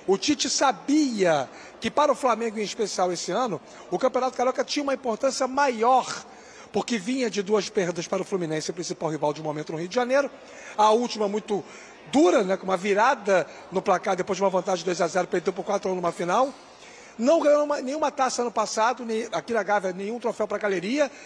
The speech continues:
Precisava colocar essa taça aqui. Precisava ser absolutamente impositivo, inquestionável. Ser campeão carioca acima de qualquer suspeita. Dava pra ser campeão carioca com menos? Dava. Mas o Tite não quis arriscar.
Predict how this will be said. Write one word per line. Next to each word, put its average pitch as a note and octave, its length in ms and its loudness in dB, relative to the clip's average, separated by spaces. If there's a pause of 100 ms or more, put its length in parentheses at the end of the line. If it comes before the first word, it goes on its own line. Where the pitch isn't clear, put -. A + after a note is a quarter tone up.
(220)
Precisava A#3+ 800 0
colocar G3+ 400 -2
essa F#3+ 180 -4
taça F3+ 380 -4
aqui. C#3 280 -10 (340)
Precisava A3 440 0
ser A#3 280 0 (260)
absolutamente A#3 800 0
impositivo, F3+ 840 -2 (220)
inquestionável. G3 800 -2
Ser G3+ 160 -2
campeão A3+ 380 -4
carioca A3+ 440 0 (280)
acima A#3 340 0
de A3+ 80 -6
qualquer A3 180 -2
suspeita. E3+ 600 -4 (400)
Dava A3 260 2
pra G3 100 -4
ser - 120 -8
campeão F#3+ 220 -2
carioca F3 280 0
com F#3+ 100 -6
menos? F3 460 -6 (100)
Dava. C#3+ 460 2 (300)
Mas E3+ 180 0
o F3 60 -8
Tite G3+ 240 -10
não G3 80 -6
quis F#3 180 -10
arriscar. E3+ 460 -6